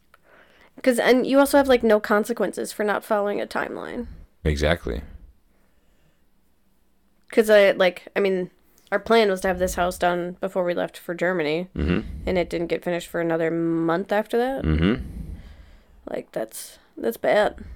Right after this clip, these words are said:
Speaker 2: Yeah, it's not great.
Speaker 1: Mm-mm.
Speaker 2: What's my consequence? I lose a few bucks?
Speaker 1: Lose a few bucks paying two mortgages for, like, six months.
Speaker 2: Yeah.
Speaker 1: I hate it.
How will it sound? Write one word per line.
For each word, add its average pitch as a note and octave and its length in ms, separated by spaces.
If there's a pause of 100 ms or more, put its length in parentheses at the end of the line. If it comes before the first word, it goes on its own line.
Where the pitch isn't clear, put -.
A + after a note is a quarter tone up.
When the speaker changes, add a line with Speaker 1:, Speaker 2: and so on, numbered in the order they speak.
(520)
Speaker 2:
Yeah, G2+ 140
it's G#2 100
not F2+ 160
great. G2 320
Speaker 1:
Mm-mm. A3 440
Speaker 2:
What's - 280
my C#2 100
consequence? - 680 (760)
I - 40
lose D#2 200
a - 40
few D2+ 140
bucks? - 420 (500)
Speaker 1:
Lose B3 240
a A3 60
few C4+ 200
bucks A3+ 360
paying A#3 360
two A#3 160
mortgages G#3+ 680
for, G#3 220
like, F#3+ 240
six - 420
months. F#3+ 560 (400)
Speaker 2:
Yeah. A#2 240 (840)
Speaker 1:
I - 1300
hate G#3+ 180
it. - 140